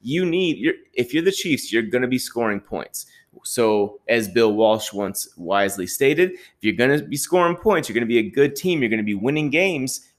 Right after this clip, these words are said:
build your nickel defense. Melvin Ingram is a guy that can come in there for you and play as a pass rusher. Don't ask him to do anything else if you can't do it. So what? Get in there for a few million bucks and, and just add another guy that can get after the quarterback. I think that'd be a very valuable get for Kansas City.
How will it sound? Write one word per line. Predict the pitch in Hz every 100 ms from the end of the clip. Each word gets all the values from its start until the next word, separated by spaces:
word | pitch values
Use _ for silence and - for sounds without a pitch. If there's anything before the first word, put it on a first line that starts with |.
| _
build | 127 127 123
your | 127
nickel | 110 113 107
defense. | 143 180 107 87 147
Melvin | 165 147
Ingram | 143 147 110
is | 98
a |
guy | 95 92
that | 78
can | 87
come | - 117
in | 110
there | 107 101
for | 113 107
you | 101 98 - - _
and | 110 107
play | - 131 131 113 104 101 - _
as | 117 107
a | 104
pass | - 135 123 - 92
rusher. | 87 98
Don't | 135 170
ask | 190 185
him | 190
to | 170
do | 196
anything | 190 185
else | 208 226
if | 117
you | 107
can't | - 117 85
do | 87
it. | 65 - -
So | 160 160
what? | 180 190 - _ -
Get | 139
in | 156
there | 151 139 135 - - _
for | 120
a |
few | - 143
million | 143 139 123 104
bucks | 120 - 110
and, | -
and | 101 101
just | - -
add | 117
another | 110 110 110
guy | 104 98
that | -
can | - 95
get | 107
after | 101 -
the | -
quarterback. | - 98 87 80 78
I |
think | 98
that'd | 92 87
be | 80
a | 85
very | 98 92
valuable | 95 92 85 85
get | 85 110 101 - - - _
for | 92
Kansas | - 92 78 -
City. | 107 -